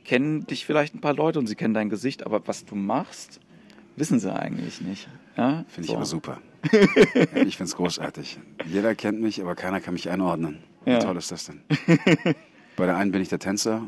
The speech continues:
Speaker 2: bei dem anderen bin ich der Sänger, bei dem nächsten bin ich der Schauspieler. Ähm, was war neulich? Ähm, ich hab letztes Jahr für den W D R hab ich einen Märchenfilm gedreht. Das war eine Gebrüder Grimm, äh,
Speaker 1: Ja.
Speaker 2: Geschichte.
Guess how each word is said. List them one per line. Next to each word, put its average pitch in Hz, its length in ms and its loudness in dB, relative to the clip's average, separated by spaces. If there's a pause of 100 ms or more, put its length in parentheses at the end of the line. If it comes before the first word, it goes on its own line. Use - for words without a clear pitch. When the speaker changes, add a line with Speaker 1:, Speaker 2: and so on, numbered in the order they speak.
(120)
Speaker 2:
bei 85 60 -8
dem 82 100 -4
anderen 90 240 0
bin 90 80 0
ich 82 80 -4
der 90 80 -2
Sänger, 95 380 0
bei 87 100 -8
dem 78 80 -6
nächsten 87 220 -4
bin - 20 -4
ich 80 60 -6
der 87 80 -12
Schauspieler. 90 600 -2 (840)
Ähm, 80 580 -2 (720)
was 92 220 -6
war 90 80 -2
neulich? 90 600 -2
Ähm, 82 480 -6 (500)
ich 90 160 -6
hab 98 200 -4
letztes 95 360 -4
Jahr 92 160 -4
für 82 540 -6
den 80 220 -6
W 85 100 -6
D 82 120 -4
R 92 260 -2
hab 90 120 -10
ich - 180 -14
einen 82 440 -8 (220)
Märchenfilm 95 580 0
gedreht. 78 440 -2 (200)
Das - 180 -6
war 87 100 0
eine 87 140 -2
Gebrüder 90 360 0
Grimm, 98 500 -2
äh, 87 140 -2
Speaker 1:
Ja. 113 200 8
Speaker 2:
Geschichte. 143 340 0